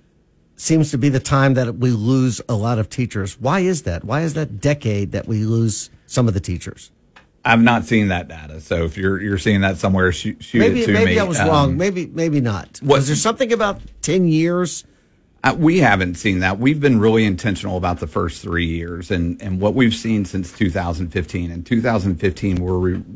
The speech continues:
Speaker 2: we had a retention rate of eighty-four percent. This past year, we had a retention rate of eighty-eight percent. And so we are working diligently, not just to recruit the best talent, but also to retain the best talent.
Speaker 1: So
Speaker 2: And
Speaker 1: maybe
Speaker 2: those
Speaker 1: it's been
Speaker 2: efforts are
Speaker 1: over the
Speaker 2: showing.
Speaker 1: past ten years.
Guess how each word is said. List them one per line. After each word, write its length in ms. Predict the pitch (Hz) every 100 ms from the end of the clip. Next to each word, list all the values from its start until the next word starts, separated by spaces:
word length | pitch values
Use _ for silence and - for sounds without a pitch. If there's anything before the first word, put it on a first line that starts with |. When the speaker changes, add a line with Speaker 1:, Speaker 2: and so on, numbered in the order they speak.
| -
Speaker 2:
we 180 | 110 104
had 160 | 101 98
a 20 |
retention 520 | 92 85 107 82 92
rate 200 | 87 87
of 120 | 82 -
eighty-four 480 | 92 85 78 92 82
percent. 540 | - 80 - 80 78 - _ _ _
This 140 | - 101
past 380 | - 110 117 -
year, 160 | 101
we 140 | 95 95
had 100 | 90
a 60 |
retention 500 | 87 87 - 87 90
rate 220 | 87 87
of 100 | 80 80
eighty-eight 480 | 92 87 82 78 76
percent. 480 | 80 - 69 57 - _ _ _ -
And 140 | 90
so 140 | -
we 200 | 98 110
are 140 | 123 104
working 540 | 95 101 98 98 85
diligently, 640 | 87 98 101 90 92 87 85
not 260 | 82 101
just 220 | 104 104
to 80 | -
recruit 500 | 92 82 - 104 101
the 80 | 101
best 300 | 87 85 -
talent, 320 | 92 85 82
but 80 | 87
also 260 | 87 87 95
to 80 |
retain 560 | 90 85 80 98 92 87
the 60 | 80
best 260 | 82 82
talent. 240 | - 82 82
Speaker 1:
So 80 |
Speaker 2:
And 80 | 147
Speaker 1:
maybe 200 | 160 185
Speaker 2:
those 80 | 156
Speaker 1:
it's 60 | 147
been 240 | 147 139
Speaker 2:
efforts 260 | 131 - 80
are 60 | 151
Speaker 1:
over 140 | 135
the 80 | 85
Speaker 2:
showing. 80 | 82
Speaker 1:
past 360 | 151 139 -
ten 220 | - 127 101
years. 500 | 101 98 - -